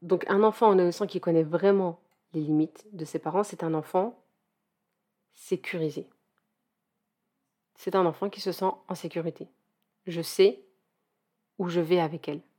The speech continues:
Je sais ce que j'ai le droit de faire, je sais ce que je n'ai pas le droit de faire. Je sais que quand je fais ça, voilà les conséquences. Et je sais quand je ne fais pas ça, voici les conséquences, voici les avantages.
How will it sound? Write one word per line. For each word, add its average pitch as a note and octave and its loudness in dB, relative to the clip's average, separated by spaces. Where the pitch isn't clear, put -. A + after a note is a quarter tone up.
Je E3 -8
sais F3 -2
ce F3 -8
que - -12
j'ai D#3 -6
le C#3+ -8
droit D3+ -4
de D3+ -8
faire, D#3+ -4
je - -12
sais E3+ -14
ce - -16
que - -10
je D#3 -8
n'ai D#3+ -2
pas D#3 -8
le D#3 -4
droit D3+ -4
de - -14
faire. D#3 -14
Je D#3+ -16
sais E3+ -14
que F3 -2
quand E3 -4
je D#3 -8
fais D#3 -6
ça, D#3+ -4
voilà E3 4
les D3+ -2
conséquences. - -8
Et F3 -10
je D#3 -10
sais D#3 -10
quand D#3+ -4
je D3+ -8
ne D3+ -6
fais D#3 -8
pas D3+ -12
ça, E3+ -4
voici D#3 -8
les D3+ -6
conséquences, D#3+ -14
voici D#3 -14
les D#3 -4
avantages. D3+ -6